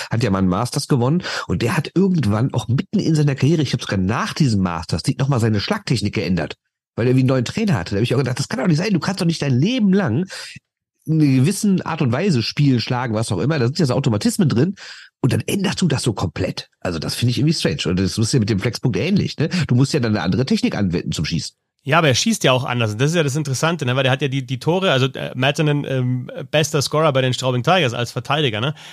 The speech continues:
Speaker 2: Aber der hat die Tore ja nicht mit so irgendwie Bomben geschossen, mit Schlagschüssen, sondern eher halt mit so, mit so Schlenzern. Und dann hast du einen tieferen Flexpunkt.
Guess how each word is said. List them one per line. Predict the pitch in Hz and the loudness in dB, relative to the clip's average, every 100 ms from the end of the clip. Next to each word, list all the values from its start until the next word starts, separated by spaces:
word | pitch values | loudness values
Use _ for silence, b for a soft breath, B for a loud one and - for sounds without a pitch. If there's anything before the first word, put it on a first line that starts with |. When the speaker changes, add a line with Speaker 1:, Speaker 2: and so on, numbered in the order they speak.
| B | B
Speaker 2:
Aber | - 127 | -6 0
der | 127 | 0
hat | 131 | 0
die | 139 | -2
Tore | 156 175 | -2 2
ja | 170 | 2
nicht | 156 | 2
mit | 151 | 0
so | 143 139 | 0 -2
irgendwie | 131 131 | 0 -2
Bomben | 113 143 165 190 | 0 -2 -2 -2
geschossen, | 180 156 170 170 | -2 -2 -2 0
mit | 147 | -2
Schlagschüssen, | - 127 131 170 160 180 | 2 0 2 -2 -2 0
sondern | 147 147 | 2 0
eher | - 156 160 | -2 -2 0
halt | 151 | 0
mit | 151 147 | 0 -2
so, | 156 147 143 B B - | 0 2 0 B B -10
mit | 139 | -6
so | |
Schlenzern. | 165 202 247 - 110 | -2 0 0 0 -2
Und | 110 | 0
dann | 123 | 0
hast | 143 160 | 0 0
du | |
einen | 139 135 | 0 0
tieferen | 190 170 147 135 | -2 -4 -2 -2
Flexpunkt. | 135 135 - - 220 247 | -2 -2 -2 -2 -2 -4